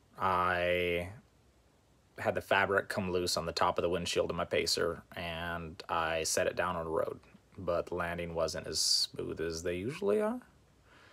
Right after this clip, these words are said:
Uh, pancaked in pretty hard and caused substantial damage. Insurance totaled it,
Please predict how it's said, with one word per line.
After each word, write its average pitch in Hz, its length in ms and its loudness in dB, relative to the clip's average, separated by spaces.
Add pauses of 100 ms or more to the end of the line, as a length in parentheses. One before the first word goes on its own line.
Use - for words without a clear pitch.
(440)
Uh, 87 320 2
pancaked 113 440 6
in 101 140 4
pretty 95 180 0
hard 85 300 2 (160)
and 82 340 -8
caused 85 320 0
substantial 90 460 -2
damage. 80 580 -4
Insurance 95 400 -2
totaled 104 320 6
it, 101 140 4